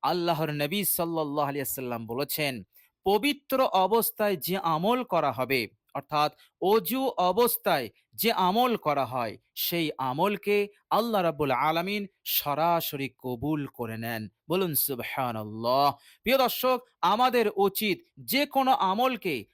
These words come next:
উত্তম থেকে উত্তমভাবে করার, তাহলে আল্লাহ সুবহানাহু ওয়া তাআলা উত্তম রূপে কবুল করবেন এবং দ্রুত আমাদের চাহিদা, আমাদের প্রয়োজনগুলোকে তিনি পূরণ করে দেবেন,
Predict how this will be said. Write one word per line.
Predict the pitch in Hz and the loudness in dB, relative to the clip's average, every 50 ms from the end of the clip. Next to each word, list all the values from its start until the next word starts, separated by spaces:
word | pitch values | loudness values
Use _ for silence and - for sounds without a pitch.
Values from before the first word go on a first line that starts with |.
| _ _ _ | _ _ _
উত্তম | 220 233 233 - _ _ _ _ 254 277 294 302 302 262 | -2 -2 -2 -4 _ _ _ _ 2 2 2 2 -2 -4
থেকে | - 262 247 247 226 - - | -4 -6 -2 -2 -4 -2 0
উত্তমভাবে | 196 202 190 - _ _ _ 190 180 175 156 131 117 127 123 120 151 180 208 220 220 - _ _ _ _ _ _ _ | -2 -2 -2 -4 _ _ _ -2 -2 -2 -2 -4 -4 -4 -2 0 2 2 2 2 0 -6 _ _ _ _ _ _ _
করার, | - 131 123 123 135 143 143 139 123 104 - _ _ _ _ | 0 0 2 4 4 4 4 4 2 0 -4 _ _ _ _
তাহলে | 160 180 190 214 262 269 254 254 262 240 - _ _ _ | 4 4 6 4 6 6 6 4 4 2 -2 _ _ _
আল্লাহ | 156 190 214 208 202 185 165 | 2 2 2 2 0 0 0
সুবহানাহু | - - 175 156 151 - - - 170 165 156 143 | 0 -2 -2 -4 -6 -8 -2 -2 0 0 0 0
ওয়া | 131 131 | -2 -2
তাআলা | - 123 120 120 127 156 175 175 180 - - _ _ _ | -2 -2 -2 0 2 2 2 2 0 -4 -8 _ _ _
উত্তম | - 240 247 247 _ _ _ - 262 285 302 311 294 269 | -2 0 0 -2 _ _ _ 4 6 6 6 6 4 4
রূপে | 247 233 - 208 170 139 - _ | 2 2 4 2 0 0 -2 _
কবুল | 143 139 135 147 170 175 160 | -2 -2 0 2 0 0 0
করবেন | - 151 156 160 151 160 170 170 170 170 160 _ _ _ _ | 0 0 0 0 2 2 2 2 0 -2 -6 _ _ _ _
এবং | 170 202 214 240 233 226 214 190 147 | 2 4 6 6 4 4 2 0 0
দ্রুত | 123 190 254 269 - - 220 170 135 104 - _ _ - | 0 2 0 2 2 0 0 0 0 -4 -8 _ _ -4
আমাদের | 139 156 156 156 143 139 127 120 | -2 -2 0 -2 -2 -4 -4 -6
চাহিদা, | 110 - - 151 151 156 175 190 190 190 190 190 180 - _ _ | -8 -2 0 2 2 2 2 2 4 4 4 4 2 -2 _ _
আমাদের | - 170 185 190 185 175 170 151 135 127 | 0 0 2 2 0 2 0 0 -2 -2
প্রয়োজনগুলোকে | - - 160 190 208 220 208 240 247 233 226 208 233 240 233 - 233 233 226 220 - _ _ _ _ | -4 -2 0 2 2 2 2 2 0 0 0 0 0 0 2 2 2 2 2 0 -4 _ _ _ _
তিনি | 175 175 170 160 | -4 -4 -2 -4
পূরণ | 135 - _ 131 135 139 147 147 139 139 123 | -6 -8 _ -6 -4 -2 -2 -2 -4 -8 -12
করে | 110 - 113 107 104 | -10 -10 -8 -8 -8
দেবেন, | 95 107 104 107 117 117 107 95 | -8 -8 -8 -6 -6 -6 -6 -8